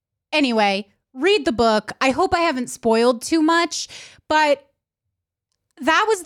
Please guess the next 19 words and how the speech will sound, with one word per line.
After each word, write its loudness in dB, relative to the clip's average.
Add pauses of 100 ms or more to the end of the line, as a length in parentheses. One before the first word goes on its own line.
(160)
the 0
one 2
thing 0
that 0
I -2
walked 0
away 2
with. 0
Honestly, 2
I've 0
been 0
very 2
emotional -2
today -10
'cause -10
there's 0
a 4
lot 0
there. 2